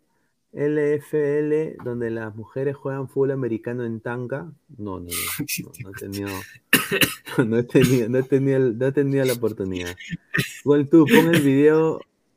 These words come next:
de los hinchas de Cristal que degollaron a Lolito Laya. Dice, "No, pues, señor", dice.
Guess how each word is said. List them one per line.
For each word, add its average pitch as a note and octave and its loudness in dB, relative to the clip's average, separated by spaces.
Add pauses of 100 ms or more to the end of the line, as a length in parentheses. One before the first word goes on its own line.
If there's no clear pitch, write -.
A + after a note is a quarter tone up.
(120)
de B2 4
los A#2+ 2
hinchas D3 -2
de D3 0
Cristal C3+ 0
que C#3+ 2
degollaron A#2+ 2
a C3+ -2
Lolito B2 0
Laya. A#2+ -4
Dice, G#2 -16
"No, G2 -6
pues, G2+ -2
señor", F#2 -6
dice. F#2+ -18